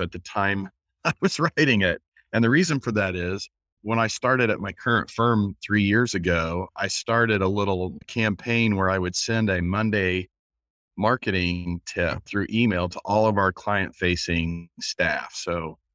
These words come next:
project managers and engineers, anybody who had any client-facing responsibility. And pretty much every morning I would send these emails with little tips.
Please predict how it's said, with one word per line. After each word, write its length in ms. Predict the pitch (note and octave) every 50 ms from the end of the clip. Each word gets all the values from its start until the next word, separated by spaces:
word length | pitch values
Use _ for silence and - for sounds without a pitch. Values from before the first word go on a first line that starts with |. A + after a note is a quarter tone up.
| _ _ _
project 360 | - - A2 G#2+ G2+ G#2+ C2
managers 600 | F#2 G2 G2 G2+ G2+ G2 F2+ F#2+ F#2+ F#2+ F#2 F2
and 100 | F2 E2+
engineers, 580 | F#2+ G2 G2 F#2 F#2+ F#2+ F#2 F#2+ F#2 F#2 F2+ F#2
anybody 380 | A2 A#2 A#2+ G#2 A2 G#2 G#2 G2+
who 100 | G#2 G2+
had 160 | F#2 F#2 F#2+
any 180 | G2 G2 G2
client-facing 760 | F2 - - F#2+ G2 F#2+ - - - - F2+ F2 - - F2 E2+
responsibility. 1000 | F2 E2+ - - E2 E2+ F2 - - D#2 D2+ F2+ E2+ E2 E2 D2+ D#2 E2 E2 _ _ _ _ _ _ _ _ _ _ _ _ _
And 140 | _ A#2 A2
pretty 180 | - - E3 D#3+
much 240 | D3+ C#3 B2+ - -
every 220 | B2+ A#2+ A#2+ A2+
morning 400 | G#2+ G#2+ G#2+ A2+ A2+ G#2+ G2+ G2
I 60 | F#2+
would 160 | F#2+ F#2 -
send 200 | - - A2 G#2+
these 320 | G2+ F#2+ F#2 F2+ E2+ - - -
emails 720 | A2 A#2+ A#2+ G2+ F#2 F2+ F2 F2 F2+ F#2 F#2 - - - _ _
with 180 | - F#2+ - -
little 200 | F#2 E2+ F2 F2
tips. 520 | - - E3 D3+ G#2 - _ - -